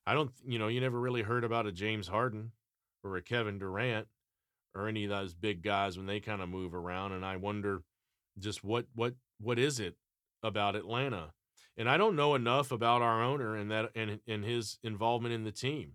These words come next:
Tony Reisler, or Ressler, is the owner of the Hawks. I know his wife's name is Jamie Gertz. Uh, she was a Hollywood actress. I don't know if she still is, um, you know, or if she's even involved in Hollywood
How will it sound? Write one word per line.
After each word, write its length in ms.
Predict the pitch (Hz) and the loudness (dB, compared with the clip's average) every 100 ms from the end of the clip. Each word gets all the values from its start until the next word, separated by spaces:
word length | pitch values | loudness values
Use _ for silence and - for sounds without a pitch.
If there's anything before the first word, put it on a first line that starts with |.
| _ | _
Tony 260 | - 147 160 | -2 0 2
Reisler, 500 | 127 127 131 156 151 _ - _ _ | 4 4 4 0 -4 _ -20 _ _
or 160 | 113 104 | -4 0
Ressler, 480 | 120 135 - 135 151 - _ | 2 2 0 -2 -4 -10 _
is 220 | 123 120 101 | -2 -2 0
the 160 | 110 | -2
owner 280 | 113 123 117 | 0 -2 0
of 80 | 113 | -2
the 100 | 101 | -2
Hawks. 340 | 95 113 117 107 107 | 0 0 0 -6 -2
I 100 | 110 | 0
know 140 | 117 | 0
his 200 | 113 101 | 0 -2
wife's 280 | 95 110 107 | 0 2 2
name 220 | 107 98 | -2 -4
is 140 | 92 82 | -6 -8
Jamie 420 | 90 101 95 85 | -6 -6 -6 -6
Gertz. 460 | 98 127 127 - - | -2 -2 -2 -6 -6
Uh, 540 | 98 95 90 87 87 | -6 -6 -6 -8 -8
she 160 | 82 104 | -8 -6
was 180 | 98 92 | -6 -6
a 140 | 90 | -6
Hollywood 420 | 87 104 98 98 | -4 -4 -4 -4
actress. 320 | 98 98 98 | -6 -8 -10
I 60 | 95 | -10
don't 80 | 95 | -8
know 100 | 92 | -8
if 80 | 87 | -10
she 140 | - | -12
still 320 | - 95 87 | -10 -8 -4
is, 400 | 104 95 92 87 | -2 -2 -4 -8
um, 380 | 87 85 82 80 - _ _ | -10 -10 -12 -14 -20 _ _
you 180 | 80 98 | -20 -16
know, 220 | 87 87 90 90 - | -12 -10 -12 -14 -14
or 240 | 87 85 | -12 -10
if 80 | 85 | -12
she's 240 | - 90 90 | -10 -10 -8
even 160 | 87 | -8
involved 360 | 87 87 92 87 | -8 -8 -6 -8
in 60 | |
Hollywood 480 | 85 92 90 90 90 | -8 -8 -6 -6 -6